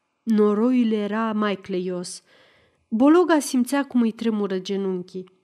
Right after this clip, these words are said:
I se părea că duce în spinare o piatră de moară și inima îi era atât de sângerată și totuși atât de plină de o dorință mare, că îl tortura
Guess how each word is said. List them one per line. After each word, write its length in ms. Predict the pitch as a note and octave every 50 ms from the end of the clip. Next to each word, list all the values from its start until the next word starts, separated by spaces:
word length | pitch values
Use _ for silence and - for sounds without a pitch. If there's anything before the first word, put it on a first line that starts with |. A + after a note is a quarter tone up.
| _ _ _ _ _ _ _ _ _ _
I 80 | -
se 180 | - - - E4
părea 280 | B3 D#4 D#4+ E4+ F#4 F#4
că 140 | F#4 -
duce 280 | C#4+ A3+ C4+ C4+ - -
în 60 | A#3+
spinare 460 | A3+ - - A3+ G#3+ A3 A#3+ A#3+ A#3+
o 40 | A3+
piatră 480 | A3+ A#3 - - A#3 A3 G#3 G#3+ G3 F#3+
de 120 | F#3 F3+
moară 460 | F3+ F3+ F#3+ F#3+ F#3 F3+ F3 F3 F3+ - _ _ _ _ _ _ _ _ _ _ _ _
și 400 | - - - G#3+ G#3 F#3+ F3+ G#3
inima 500 | G#3+ G#3 G3 F#3+ F#3 F3 F3 G3+ A3 - _ _ _ _ _ _ _ _ _ _ _ _ _ _ _ _ -
îi 260 | - C4 B3 A#3 A3+
era 460 | G#3+ G#3+ A#3 A#3 A#3 A3+ G#3+ G#3 - _ -
atât 480 | G#3 G#3 G#3 - _ - D#4+ E4 C4+
de 80 | A3+ G#3+
sângerată 760 | F#3+ - - A3 G#3 G3 G#3 G3 F#3+ G3+ A3 A#3 A#3 - G#3+
și 260 | G3 - - G#3 F3+
totuși 680 | - - A#3+ B3 A#3+ - - A3 G#3 - - - _ _ _ _ _
atât 460 | - A3+ G#3+ G3+ - - - C#4 D4
de 100 | A#3+ A3+
plină 320 | - - - G#3+ G#3+ G#3 G3+
de 300 | F#3 F#3+ G3 F#3+ F#3 F#3
o 120 | F#3 F#3
dorință 480 | F3+ F#3 F3+ F3+ G3+ G#3 G3+ - A3+ G#3+
mare, 480 | G3+ G3 F#3+ F#3+ F3+ F3 F3+ F#3+ A#3 - - - - _ _ _ _ _ _ _
că 120 | - - D#4
îl 180 | E4 E4 D4+
tortura 800 | C4 - D#4 D4+ C4+ C4 - B3+ C4 B3 C4+ C4+ C#4+ D#4 D#4 -